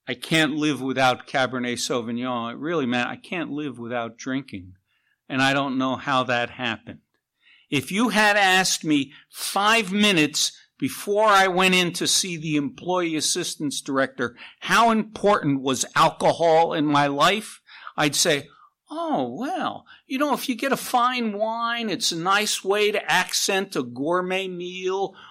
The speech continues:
or at a social gathering, it would stimulate conversation, or it would help people relax in a,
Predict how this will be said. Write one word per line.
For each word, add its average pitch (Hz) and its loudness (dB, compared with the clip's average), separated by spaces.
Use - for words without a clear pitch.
or 170 6
at 190 6
a 175 4
social 214 4
gathering, 202 4
it 175 0
would 147 -2
stimulate 190 0
conversation, 202 2
or 139 2
it 185 6
would 170 0
help 208 2
people 208 -2
relax 185 2
in 175 -8
a, 156 -4